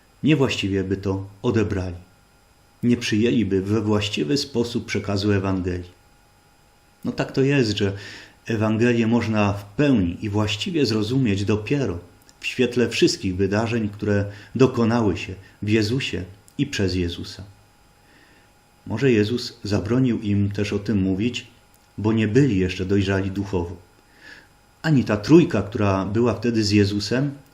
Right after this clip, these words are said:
ani pozostała dziewiątka apostołów. Może gdyby wtedy Piotr, Jan i Jakub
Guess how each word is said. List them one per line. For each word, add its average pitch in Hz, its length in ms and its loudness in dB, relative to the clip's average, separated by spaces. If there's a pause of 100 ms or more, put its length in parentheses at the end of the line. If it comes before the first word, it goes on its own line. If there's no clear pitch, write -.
ani 123 200 2
pozostała 120 560 0
dziewiątka 101 520 0
apostołów. 92 600 -4 (1080)
Może 101 200 -2
gdyby 170 260 4
wtedy 139 280 0
Piotr, 123 480 -2
Jan 107 320 2
i 104 80 -2
Jakub 104 420 -2